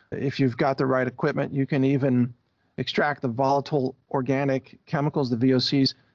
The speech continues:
from the herbs, and, and you can make essential oils as well. You can grow basil, you can grow,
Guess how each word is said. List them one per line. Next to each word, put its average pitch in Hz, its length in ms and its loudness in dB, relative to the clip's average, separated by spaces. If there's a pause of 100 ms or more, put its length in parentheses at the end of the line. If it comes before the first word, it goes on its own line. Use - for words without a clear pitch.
(120)
from 151 180 2
the 147 140 2
herbs, 143 520 2
and, 131 340 4 (120)
and 127 180 4
you 135 80 6
can 139 180 4
make 127 200 2
essential - 460 0
oils 185 480 0
as 135 120 0
well. 165 240 0 (220)
You 147 80 0
can 143 140 2
grow 135 180 2
basil, 156 500 2 (400)
you 139 140 2
can 135 160 4
grow, 143 560 2